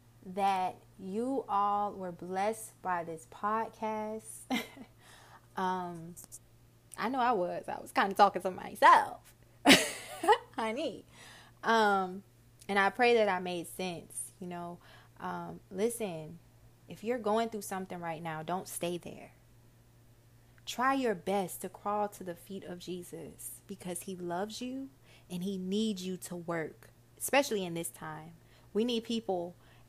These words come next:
in the kingdom. And, and we need to work on that, because when people get saved, we should not be jealous that they're saved. That's another topic for a different day. <laughs> So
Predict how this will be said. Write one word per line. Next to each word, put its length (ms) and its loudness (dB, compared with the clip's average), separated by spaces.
in 120 4
the 80 4
kingdom. 460 -8
And, 180 4
and 220 0
we 80 2
need 160 4
to 80 4
work 280 8
on 180 8
that, 300 -2
because 320 -4
when 100 -6
people 240 0
get 160 2
saved, 240 6
we 80 0
should 160 -2
not 160 4
be 80 -8
jealous 300 12
that 140 0
they're 100 -8
saved. 540 10
That's 180 -2
another 280 4
topic 340 12
for 140 6
a 60 8
different 320 2
day. 200 -2
<laughs> 180 12
So 440 10